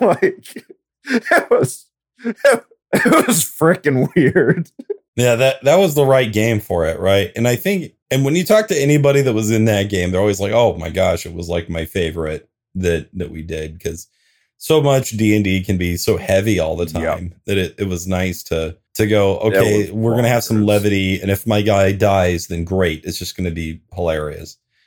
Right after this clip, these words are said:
Speaker 2: You know, and that's, there, there's
Speaker 1: Or
Speaker 2: nothing wrong with that.
Speaker 1: you
Speaker 2: Yeah, if
Speaker 1: def-
Speaker 2: you got, if you got emotionally attached to your
Speaker 1: of the
Speaker 2: goblin
Speaker 1: goblin
Speaker 2: character,
Speaker 1: camp.
Speaker 2: you, you didn't get the
Speaker 1: No,
Speaker 2: point of
Speaker 1: there's
Speaker 2: the
Speaker 1: something
Speaker 2: goblin
Speaker 1: special
Speaker 2: campaign.
Speaker 1: in the heart
Speaker 2: Right?
Speaker 1: of Gorgon Gamzee,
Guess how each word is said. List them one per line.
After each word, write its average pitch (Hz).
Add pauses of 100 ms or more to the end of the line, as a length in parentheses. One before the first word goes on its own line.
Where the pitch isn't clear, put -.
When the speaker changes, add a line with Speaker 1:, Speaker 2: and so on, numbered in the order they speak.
(340)
Speaker 2:
You 98
know, 80 (100)
and 87
that's, 82
there, 113
there's 95
Speaker 1:
Or 98
Speaker 2:
nothing 85
wrong 78
with 78
that. -
Speaker 1:
you 92 (240)
Speaker 2:
Yeah, 95
if -
Speaker 1:
def- -
Speaker 2:
you -
got, 127
if 113
you 131
got 156
emotionally 123
attached 95
to 98
your 98
Speaker 1:
of 85
the 90
Speaker 2:
goblin 82 (160)
Speaker 1:
goblin -
Speaker 2:
character, 78
Speaker 1:
camp. 85
Speaker 2:
you, 87
you 101
didn't 101
get 92
the 90
Speaker 1:
No, 90
Speaker 2:
point 90
of -
Speaker 1:
there's 92
Speaker 2:
the -
Speaker 1:
something 117
Speaker 2:
goblin 78
Speaker 1:
special 80
Speaker 2:
campaign. 85
Speaker 1:
in 78
the 78
heart 80
Speaker 2:
Right? 95
Speaker 1:
of 82 (140)
Gorgon 73
Gamzee, 76